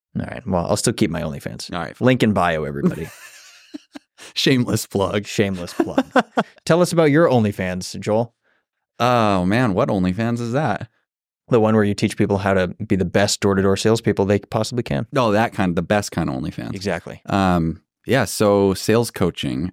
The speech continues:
Speaker 2: um, started off with many years of in-home sales experience. Um,
Speaker 1: What were you selling in homes?
Speaker 2: So my first in-home sales job was,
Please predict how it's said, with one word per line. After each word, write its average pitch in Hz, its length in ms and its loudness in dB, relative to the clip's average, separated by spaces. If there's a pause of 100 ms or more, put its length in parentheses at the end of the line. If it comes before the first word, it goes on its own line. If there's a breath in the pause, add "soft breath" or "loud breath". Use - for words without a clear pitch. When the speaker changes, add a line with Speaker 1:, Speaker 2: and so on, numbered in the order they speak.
Speaker 2:
um, 85 680 2
started 107 760 2
off 87 440 2
with 85 600 -2 (1120)
many 98 340 4
years 95 360 2
of 85 80 -4
in-home 95 360 2
sales 90 260 0
experience. 98 720 -2
Um, 85 420 0
Speaker 1:
What 123 100 2
were 117 60 -2
you 110 100 -2
selling 98 320 2
in 92 80 -4
homes? 104 320 -4 (240)
Speaker 2:
So 98 400 2
my 98 120 2
first 123 400 0
in-home 110 380 2
sales 98 320 0
job 90 400 0
was, 85 460 0